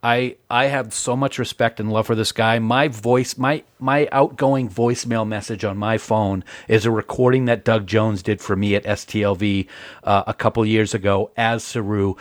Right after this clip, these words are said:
and everybody compliments me and says, "Oh my God, where did you get that?" It is something I will never get rid of because I love that guy so much, and it was so great to see him on screen as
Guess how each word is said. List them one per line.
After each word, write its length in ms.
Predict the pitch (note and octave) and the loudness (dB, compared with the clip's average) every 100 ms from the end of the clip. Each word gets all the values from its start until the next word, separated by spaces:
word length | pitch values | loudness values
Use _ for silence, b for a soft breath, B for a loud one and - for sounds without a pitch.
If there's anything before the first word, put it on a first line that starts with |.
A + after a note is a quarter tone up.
| B B | B B
and 240 | B2 A2 - _ | -2 -2 -4 _
everybody 640 | C#3 C3+ B2 A2 G#2+ G2 F#2 | 0 0 0 0 -2 -2 -6
compliments 720 | - A#2 A2 G#2+ G2+ G#2 - | -4 -2 -2 -2 -4 -4 -6
me 120 | G#2 | -6
and 100 | G2 | -4
says, 240 | - F#2+ - | -6 -8 -2
"Oh 140 | A#2+ A#2+ | 0 2
my 140 | A#2 | 2
God, 340 | G2+ G#2+ G#2 | 2 2 2
where 140 | F#2 G#2+ | 2 0
did 120 | G2+ | 0
you 80 | G2 | -2
get 200 | G#2 F#2 | -4 -2
that?" 180 | G2 - | -6 0
It 140 | C3 | 4
is 120 | C3 | 4
something 320 | - B2 B2 A2 | 2 -2 -2 -2
I 200 | A2 A2+ | 0 2
will 180 | A2 | 2
never 380 | G#2+ G#2+ A2 G#2+ | 0 0 0 0
get 200 | G2 G#2 G2+ | -2 -4 -4
rid 140 | G2+ | -4
of 140 | G2 - | -4 -6
because 380 | G2+ G2+ F#2+ - | -4 -2 -2 -4
I 140 | A2+ A2 | -2 -2
love 460 | F#2 G2+ G#2+ G#2 | 0 4 4 4
that 240 | G#2 G#2+ F#2 | -2 -2 -4
guy 340 | G2+ F#2+ F#2+ B B B | -4 -2 -4 B B B
so 340 | - - A2 | -10 2 2
much, 380 | G#2+ G#2 G2+ - - | 4 -2 -4 -8 -6
and 120 | A2 | -6
it 80 | G#2 | -6
was 160 | A2 | -4
so 360 | - - A#2+ A2+ | 0 4 4 4
great 300 | G2+ A2 G#2+ | 2 -2 0
to 100 | - | -6
see 260 | - G#2 G2 | -4 -2 -2
him 240 | G2 F#2+ - B B - | -2 -6 -10 B B -8
on 260 | G2 F#2+ | -6 -4
screen 520 | - - A2 G2+ G2 - - | -6 -6 -4 -2 -4 -6 -4
as 480 | G2 G2+ F#2+ F#2 | 0 0 -2 -6